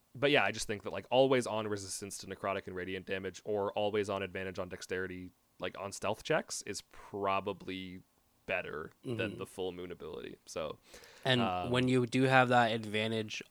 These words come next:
Speaker 2: always on stealth checks, you also
Speaker 1: Yeah.
Speaker 2: have in dim light and darkness, you know, disadvantage
Speaker 1: Yeah.
Speaker 2: attack rolls against you. Like,
Speaker 1: Which is crazy. Like,
Speaker 2: that's
Speaker 1: it's so good.
Speaker 2: really good, especially considering
Speaker 1: Yeah.
Speaker 2: sorcerers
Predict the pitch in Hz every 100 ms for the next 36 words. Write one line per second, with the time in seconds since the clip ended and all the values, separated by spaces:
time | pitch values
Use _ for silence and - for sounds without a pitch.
0 | - 117 123 113 104 101 - 107 104 -
1 | 110 110 - 107 - 117 110 - 110 110
2 | 117 107 110 107 104 113 110 110 107 104
3 | 104 101 107 104 104 104 - - - -
4 | - - _ _ _ - - _ _ _
5 | _ - 123 110 101 104 127 110 113 107
6 | 104 101 101 - 107 107 - 107 - 104
7 | 104 104 104 98 - 98 - - - -
8 | 117 117 110 - 214 151 90 90 _ _
9 | - 165 214 156 143 135 120 139 185 170
10 | 160 160 135 101 110 - 151 - 156 151
11 | 156 147 143 127 139 139 120 113